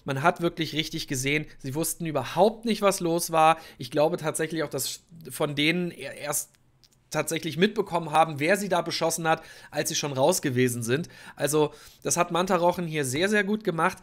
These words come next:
Diese Taktik, muss ich aber auch dazu sagen, funktioniert natürlich nicht immer. Man kann es aber natürlich versuchen. Und in dieser Situation hat die Taktik funktioniert.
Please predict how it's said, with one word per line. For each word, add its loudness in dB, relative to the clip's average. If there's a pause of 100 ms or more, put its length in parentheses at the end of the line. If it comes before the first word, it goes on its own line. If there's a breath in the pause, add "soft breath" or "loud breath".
(340 loud breath)
Diese 2 (600)
Taktik, -2
muss -2
ich -4
aber 2
auch 0
dazu -4
sagen, 0
funktioniert -2
natürlich -4
nicht -10
immer. 2
Man -2
kann 0
es 0
aber 2
natürlich -2
versuchen. 2 (300 loud breath)
Und -4
in -2
dieser 4
Situation -2
hat 0
die -2
Taktik 0
funktioniert. 0